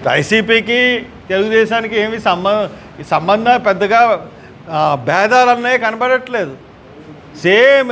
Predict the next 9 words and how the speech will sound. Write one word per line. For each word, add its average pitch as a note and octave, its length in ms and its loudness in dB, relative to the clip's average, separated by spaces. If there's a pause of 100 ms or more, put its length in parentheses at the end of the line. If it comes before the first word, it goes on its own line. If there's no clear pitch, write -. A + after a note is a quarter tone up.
(160)
వాళ్ళ, G#3+ 220 2 (160)
వాళ్ళ G3+ 240 0
హయాంలో A#3 440 0
ఎలా A#3 120 2 (100)
జరిగిందో A#3+ 400 -4
వీళ్ళ A#3 220 0
హయాంలో A#3+ 360 0
అలా B3 200 -6
జరుగుతుంది. F3+ 480 -6